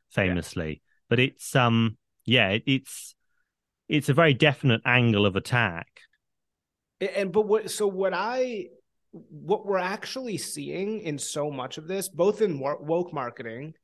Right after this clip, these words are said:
Speaker 1: and in Alex Jones, you know, supplement shilling, what we're seeing is chaos. We're, we're not seeing,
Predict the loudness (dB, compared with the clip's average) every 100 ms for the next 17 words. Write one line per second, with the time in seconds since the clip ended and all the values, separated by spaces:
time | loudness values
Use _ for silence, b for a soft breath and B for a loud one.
0 | _ _ _ _ -4 0 2 0 0 0
1 | -2 -2 -4 -6 -8 -6 -6 -6 -8 -10
2 | -10 -12 -14 -8 -6 -6 -10 _ _ -20
3 | -20 -20 -14 -12 -2 -2 -2 -6 -6 -8
4 | -10 -10 -10 -12 -16 -16 _ b b b
5 | b b -4 -2 2 2 2 -2 -4 -2
6 | 0 0 -2 -6 -8 -12 -8 -2 -2 -2
7 | -8 -14 -4 -2 0 0 2 0 -4 -4
8 | -2 -2